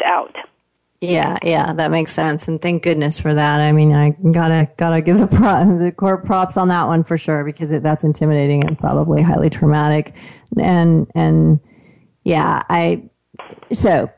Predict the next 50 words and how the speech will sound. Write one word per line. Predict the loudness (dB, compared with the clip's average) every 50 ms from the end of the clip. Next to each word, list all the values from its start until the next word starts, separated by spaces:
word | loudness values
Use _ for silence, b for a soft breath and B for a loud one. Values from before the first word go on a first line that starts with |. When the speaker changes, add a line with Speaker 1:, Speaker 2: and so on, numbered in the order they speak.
| _ 0
Speaker 2:
we're | 0 0
gonna | 2 2 2 2 2
come | 2 2 2 4 4 4
to | 4 2
the | 2 2 0
close | -2 -2 0 2 2 2 2 2 0
of | 0 0 2
me | 2 2 4 2 2 0 0
thanking | -2 -2 0 0 0 2 2 2 4
you | 4 2
for | 2 0 -2 -2
being | 0 0 0 2 2 2
on | 2 2 2 2
the | 0 0
show. | -2 0 0 0 2 2 0 0
I, | 0 0 0 0 0 0 -2 -2
I | -2 -2
can't, | -2 -2 -2 -2 0 2
again, | 0 0 2 0 0 2 2 2 2 2 2 0 0
we | -2 0 2 4 4 4 4
just | 2 0 0
have | 0 0 2
more. | 2 2 2 2 0 0
We're | 0 0
gonna | 0 2 0
have | 0
to | 0 0
do | 2 2 4
more | 4 4 2
shows. | 2 0 0 2 2 2 0
There's | 0 -2 -2 -4 -2
so | -2 0 2 2
many | 2 2 0 0
subjects, | 0 0 0 0 0 -2 -6 -6 -4 -2
and | 0
there's | 0 0 0
actually | 0 0 0 0 -2 -2 -4 -4 -2
a | -2
lot | 0 0 0 0
more | 0 -2 -2
things | -2 -2 -2 -2 0
on | 0 0
this | 2 0 0
show | 0 0 0
I | 0
wanted | 0 0 0 0 0
to | 0
ask | 0 0 -2 -2 -2 0
you, | 0 0
but | 2 0 0 -2 B